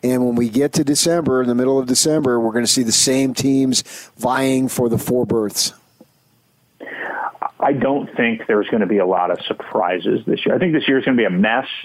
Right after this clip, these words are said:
Speaker 2: and it may be a little more controversial picking between four and five, but again, it's very, it's very, very early, and we've only seen, what, two weeks of the S E C,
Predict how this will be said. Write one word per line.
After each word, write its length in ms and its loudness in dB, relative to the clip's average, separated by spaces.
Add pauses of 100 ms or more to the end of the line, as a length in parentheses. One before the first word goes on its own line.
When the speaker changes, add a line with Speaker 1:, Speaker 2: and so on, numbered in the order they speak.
Speaker 2:
and 100 0
it 60 0
may 160 2
be 120 4
a 40 2
little 220 2
more 180 0
controversial 720 0
picking 360 0
between 340 0
four 320 0
and 100 -2
five, 480 0
but 220 0 (1040)
again, 280 0
it's 120 -4
very, 320 2
it's 160 0
very, 300 2
very 240 2
early, 360 2
and 120 0
we've 120 4
only 280 0
seen, 220 0
what, 140 -2
two 120 -2
weeks 220 0
of 40 2
the 140 4
S 160 0
E 240 2
C, 260 2